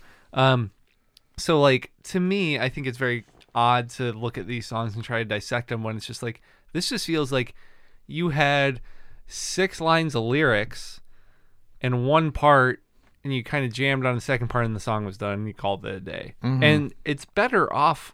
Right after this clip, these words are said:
Speaker 1: for it. But
Speaker 2: Totally.
Speaker 1: th-, like, w-, how do you dissect something that seems so on its face?
Speaker 2: Yeah, there's, um,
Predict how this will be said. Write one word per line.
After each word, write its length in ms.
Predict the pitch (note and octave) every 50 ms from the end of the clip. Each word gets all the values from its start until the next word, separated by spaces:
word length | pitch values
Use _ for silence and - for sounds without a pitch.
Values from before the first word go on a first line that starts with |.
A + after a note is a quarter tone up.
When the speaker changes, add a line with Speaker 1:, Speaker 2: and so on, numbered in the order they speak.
| _ -
Speaker 1:
for 500 | - - - - - D3 E3+ C#3 G#2 G2
it. 180 | - - - _ _ _ _ _ _ _ _ _ _ _ - _ _ _ _ _ _ - - - -
But 340 | B2 B2 A#2 A#2+ C3 B2+ B2
Speaker 2:
Totally. 320 | A#2 G#2 G#2+ G2+ G2+ F#2+ G2 - _ _ _ _ - - _ - - - -
Speaker 1:
th-, 160 | D3 D3 C#3 - - - -
like, 180 | - D3 C#3 -
w-, 220 | C3 B2 A#2+ -
how 240 | - - D#3 D3+ D3+
do 80 | D3+
you 120 | D3+ D3+ C#3
dissect 560 | B2 C3 B2+ B2 A2 - - - B2+ - -
something 440 | - C#3 B2 A#2 - - A#2 A2+ A2+
that 180 | A2+ A2+ G2 -
seems 360 | - - A#2+ A#2 A#2 A2+ G#2+
so 220 | - - A#2 A2 A2
on 180 | G#2+ G#2 G#2
its 140 | G2+ - -
face? 440 | - - G2 E2+ - - - - - - - - - - - - - -
Speaker 2:
Yeah, 460 | B2+ B2+ B2+ B2+ A#2 A2+ G#2+ G2 F#2+ - - - - - - -
there's, 720 | B2 B2 A#2+ A#2 A2 A2 A2+ A#2 A2+ A2+ A2 - - -
um, 560 | A#2 A2 G#2+ G#2+ G#2+ G#2+ G#2 G2+ G2+ G2+ G2